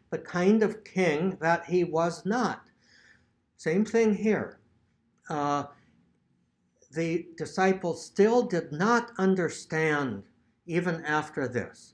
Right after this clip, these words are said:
So he said, you know, "Until you do understand it, be quiet about this.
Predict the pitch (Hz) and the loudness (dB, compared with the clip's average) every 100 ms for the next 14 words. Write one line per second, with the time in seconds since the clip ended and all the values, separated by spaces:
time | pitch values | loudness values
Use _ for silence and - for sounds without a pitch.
0 | _ _ _ _ - 131 131 127 139 127 | _ _ _ _ -8 -6 -4 -6 -4 -4
1 | 120 _ _ - 131 120 113 _ _ _ | -6 _ _ -12 -8 -8 -10 _ _ _
2 | 160 147 240 277 262 202 185 196 185 143 | -12 -8 -4 -2 0 2 6 6 6 2
3 | 117 - 117 107 - _ _ _ _ _ | -4 -6 -4 -4 -8 _ _ _ _ _
4 | _ _ _ - 165 - 135 127 110 95 | _ _ _ -12 -10 -2 0 0 -2 -8
5 | 92 _ - - | -12 _ -20 -16